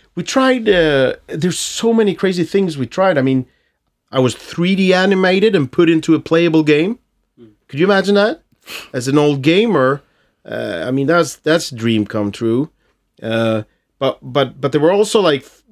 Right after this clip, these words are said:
I mean, I was, th-, there's a, there's a thing called flight. Wait a second. What do you call that? You know, when you,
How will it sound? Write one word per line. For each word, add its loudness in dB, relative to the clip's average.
I -10
mean, 2
I -2
was, -6
th-, -14
there's -4
a, 0
there's -4
a 2
thing 0
called 2
flight. -2
Wait 0
a -4
second. 2
What 4
do 0
you -4
call 2
that? 2
You 4
know, 2
when 2
you, 2